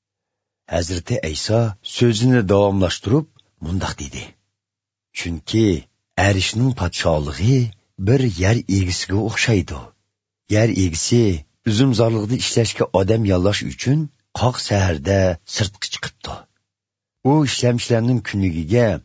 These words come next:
bir kumush tangadan berishga kelishib, ularni uzumzorlig'iga avatibdi. Soat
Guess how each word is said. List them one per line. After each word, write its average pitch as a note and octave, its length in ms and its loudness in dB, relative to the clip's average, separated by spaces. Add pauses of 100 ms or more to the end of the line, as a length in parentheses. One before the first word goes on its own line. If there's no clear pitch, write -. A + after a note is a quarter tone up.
(100)
bir C3+ 220 2
kumush C#3 360 -2
tangadan G#2+ 480 0
berishga F2+ 400 -2
kelishib, D3 560 -2 (400)
ularni C3+ 520 2 (300)
uzumzorlig'iga F#2+ 800 2
avatibdi. - 600 -10 (880)
Soat A#2+ 340 0